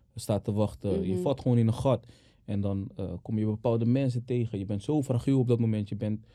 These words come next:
Speaker 1: je kan zo worden meegesleurd in alles.
Speaker 2: Mhm.
Speaker 1: Ja, ik heb het zelf mogen meemaken. Ik bedoel, ik ben in het midden van Rotterdam opgegroeid, Virambagstraat.
Speaker 2: Mhm.
Speaker 1: Ja, je zit, eh, je zit tussen Kruiskade, Middenland, Spangen. Ik ben precies in het midden.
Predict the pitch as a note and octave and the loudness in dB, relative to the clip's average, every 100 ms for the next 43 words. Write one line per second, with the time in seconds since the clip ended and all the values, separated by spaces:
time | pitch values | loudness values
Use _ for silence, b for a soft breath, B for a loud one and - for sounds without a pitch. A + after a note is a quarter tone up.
0 | b - G#2+ B2 A#2+ A2+ - A#2 - C#3 | b -8 -4 0 0 -2 -8 -14 -4 0
1 | D3 C3+ B2+ A#2+ A2+ A2 C3+ A#2+ - B2+ | 0 -2 -4 -2 0 0 -2 -4 -6 0
2 | A#2+ A#2 - A2 - C#3+ D3 B2+ G#2+ - | 0 -2 -6 -6 -4 -2 4 4 2 -8
3 | _ - G3+ F#3+ F#3 F3 D3 C3+ A#2+ A2+ | _ -4 -2 -2 -4 -4 -6 -2 -2 -4
4 | - C3+ B2+ B2 A#2 A#2 G#2 - C#3+ C3 | -6 -6 -6 -2 -2 -2 -4 0 4 6
5 | B2+ A#2+ A#2 A2+ A2 G#2 G2+ G#2 - - | 6 6 2 2 2 0 -2 -6 -8 -2
6 | A#2+ A#2+ A#2 B2 A2+ A2+ A#2 A#2+ C#3+ C3 | 0 0 0 0 2 4 6 8 6 4
7 | A#2+ A#2+ A#2 A2 B2+ B2+ A#2+ A#2+ - A2+ | 2 2 2 0 2 2 0 -4 -4 -4
8 | G#2+ - A#2+ C3 A#2 A2 - G2+ F#2 - | -4 -2 2 4 4 2 0 -2 -2 -10
9 | - G3+ F#3+ F#3+ A#2+ A#2 G#2+ G#2+ A#2+ - | -6 -4 -2 0 2 4 2 -2 -6 -2
10 | A#2 A#2 A2+ G#2+ G#2 G#2+ G#2 - B2 B2 | -2 0 -2 -4 -10 -10 -12 -6 -6 -4
11 | A#2 A2 F#2+ - G#2+ G2+ - A2 G2+ G#2+ | -4 -2 -4 -2 -4 -4 -4 -4 -2 0
12 | A#2 A2 G#2 F#2 - - A#2 A2+ G#2+ A2 | 0 0 -4 -6 -6 0 2 2 0 0
13 | B2 B2+ - E3+ D3 C#3+ B2+ C#3+ C3+ A#2+ | 0 -2 -2 0 2 4 4 4 4 2